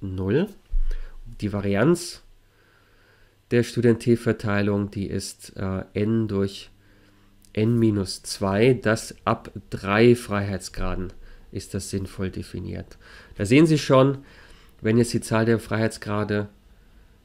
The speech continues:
sehr groß wird, dann ist n durch n minus zwei, das nähert sich der eins an.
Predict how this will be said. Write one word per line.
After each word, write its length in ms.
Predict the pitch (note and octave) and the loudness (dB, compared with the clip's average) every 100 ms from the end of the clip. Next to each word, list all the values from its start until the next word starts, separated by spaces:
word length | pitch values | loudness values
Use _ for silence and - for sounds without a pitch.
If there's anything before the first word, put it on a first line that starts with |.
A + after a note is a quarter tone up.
| _ _ _ | _ _ _
sehr 220 | - G#2 - | -6 -2 2
groß 380 | A2 D#3+ E3+ | 6 6 4
wird, 440 | D#3 F#3 G3+ - - - _ _ _ - _ _ _ - | 2 2 2 -8 -20 -20 _ _ _ -20 _ _ _ -6
dann 160 | G#2+ | -4
ist 140 | G#2+ - | -2 2
n 320 | B2 D3 C#3+ | 4 4 4
durch 240 | B2+ B2 | 4 4
n 200 | - B2 | 2 2
minus 380 | B2+ B2 A#2 - | 4 4 2 0
zwei, 500 | - G#2 G#2 A2+ A#2 A#2 - - _ _ _ _ | -4 0 2 2 2 -4 -20 -20 _ _ _ _
das 220 | A2 - | -2 0
nähert 340 | A2 A#2 A#2+ A#2+ | 4 6 6 2
sich 240 | A#2+ - | -2 -2
der 240 | A2 G#2+ | -2 -2
eins 480 | F2+ G2+ A2 A2+ - | -2 -2 -2 -4 -8
an. 280 | G2 F#2 F2+ | -8 -8 -10